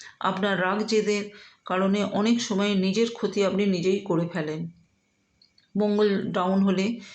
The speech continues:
বিবাহ দেরি হয়, বিবাহ দেরি হয় মঙ্গলের, মঙ্গল খারাপের কারণে,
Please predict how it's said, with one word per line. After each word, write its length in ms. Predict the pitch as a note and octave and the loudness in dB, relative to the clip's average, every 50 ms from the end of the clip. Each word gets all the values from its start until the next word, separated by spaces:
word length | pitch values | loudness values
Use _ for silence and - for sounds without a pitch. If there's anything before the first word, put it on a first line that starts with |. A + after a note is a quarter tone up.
| - - - _ - | -20 -20 -14 _ -4
বিবাহ 400 | F3 G#3 A3 A3+ A#3 A#3 A#3 A#3 | -2 0 2 4 4 4 4 4
দেরি 300 | - F#3+ F#3 F#3+ G#3 G3+ | 4 4 2 2 2 0
হয়, 260 | F#3+ F#3 E3 E3+ E3 - - - - _ _ _ _ _ _ _ _ _ _ _ _ - | 0 0 0 0 -2 -4 -6 -12 -20 _ _ _ _ _ _ _ _ _ _ _ _ -2
বিবাহ 400 | F#3+ G3+ G#3 G#3 A3+ A3 A3+ G#3+ | 0 2 2 2 2 2 2 2
দেরি 280 | G3 G#3 F#3+ F#3+ G#3 | 4 4 4 4 2
হয় 180 | G#3+ G#3 G3 F#3+ | 2 2 2 2
মঙ্গলের, 640 | F#3 F#3 F#3+ F#3+ G3 G3+ G#3 G#3 G#3 G#3 - - - | 2 2 2 4 4 4 4 4 4 2 0 -2 0
মঙ্গল 460 | F#3+ F#3+ G3 G3+ G3+ G#3 A3 A3+ A3+ | 2 2 4 4 4 4 4 2 0
খারাপের 460 | A3+ - G3+ F3+ F#3 F3+ F#3+ G3 F#3+ | 0 -2 -2 -2 -2 -2 -2 -4 -4
কারণে, 520 | - F#3+ E3+ E3+ - E3+ F3 F3+ F3+ F3 | -2 -2 -2 -2 -2 -2 -2 -4 -6 -8